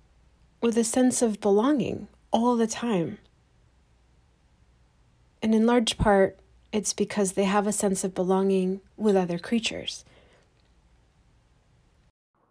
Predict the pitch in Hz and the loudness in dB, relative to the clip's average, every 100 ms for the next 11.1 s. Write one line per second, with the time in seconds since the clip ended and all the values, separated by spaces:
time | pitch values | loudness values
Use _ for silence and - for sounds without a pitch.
0 | _ _ _ - - 254 269 302 - 302 | _ _ _ -8 -2 2 2 0 0 0
1 | 269 - 180 170 - - - _ _ _ | 0 -2 -4 -4 -6 -18 -20 _ _ _
2 | _ _ _ _ 185 165 135 107 - - | _ _ _ _ 0 0 -2 -6 -10 -14
3 | _ _ _ _ _ _ _ _ _ _ | _ _ _ _ _ _ _ _ _ _
4 | _ _ _ - - - - - - _ | _ _ _ -18 -16 -10 -8 -8 -12 _
5 | _ _ _ _ _ _ _ _ _ _ | _ _ _ _ _ _ _ _ _ _
6 | _ _ - 196 202 202 220 320 - - | _ _ -6 0 2 4 4 2 0 -4
7 | - 214 - - - 302 - - 302 349 | -2 -2 -2 -6 4 4 6 2 2 -2
8 | - - - - - _ _ _ _ _ | -4 -8 -10 -12 -16 _ _ _ _ _
9 | _ _ _ - - _ _ _ _ _ | _ _ _ -20 -20 _ _ _ _ _
10 | - 247 277 403 330 175 165 175 170 175 | 0 2 4 4 4 4 6 4 4 2
11 | 175 | -2